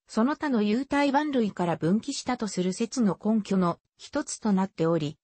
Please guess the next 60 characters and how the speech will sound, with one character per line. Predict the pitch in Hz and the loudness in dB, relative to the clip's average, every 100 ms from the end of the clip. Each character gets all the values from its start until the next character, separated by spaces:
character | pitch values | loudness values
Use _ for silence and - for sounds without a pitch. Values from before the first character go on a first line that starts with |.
| _ | _
ア | - 165 | 0 2
メ | 240 | 2
リ | 294 | 0
カ | 285 | -2
自 | 277 262 | -2 -2
然 | 269 269 | -2 -2
史 | 240 240 | -2 -4
博 | 254 247 | -2 -2
物 | 247 - | -2 -4
館 | - 247 180 | -4 -2 0
は | 160 | 0
そ | - | 0
の | 220 | 0
説 | 269 294 - 240 | 0 -4 0 0
に | 185 | 0
従 | - 196 202 | 0 0 2
っ | 190 - | 0 -2
た | 220 | -6
展 | 175 170 170 | 0 0 2
示 | 160 | 2
を | 151 - _ _ | 0 -2 _ _
行 | 160 - 208 | -4 0 0
っ | 208 202 | 0 0
て | - | -2
い | 170 143 | -2 -2
る。 | 135 - _ _ _ - | -6 -8 _ _ _ -8
移 | |
設 | 180 302 - 294 | -4 -4 -2 0
上 | 277 254 | 2 2
目 | 214 | 0
系 | - 202 262 | 0 -2 0
統 | 240 226 | -2 -2
と | 226 | -2
分 | 190 226 269 | 0 0 0
類 | 262 247 | 0 0
を | |
参 | 226 185 233 | 0 0 0
照 | - 254 247 | 0 0 0
の | 233 | 0
こ | - 175 | -2 -6
と。 | 151 - _ _ _ _ _ _ - - _ | -8 -8 _ _ _ _ _ _ -18 -18 _
爬 | - 214 | -6 -4
虫 | - 311 330 | 0 2 2
類 | 311 240 | 2 2
や | 190 160 | 2 0
鳥 | 254 302 240 | -2 0 0
類 | 196 | 2
が | 180 | 0
持 | 160 196 | 0 -2
つ | - 214 | 0 0
ア | 170 | 2
ブ | 170 | 0
ミ | 226 269 | 0 0
骨 | 269 - 180 | -2 0 0
は | 165 | 0
特 | 208 - 185 | -2 -2 -2
に、 | 170 - _ - | -2 -4 _ 0
耳 | 170 226 302 | 2 2 2
小 | 277 | 0
柱、 | 262 262 190 170 | 0 0 0 0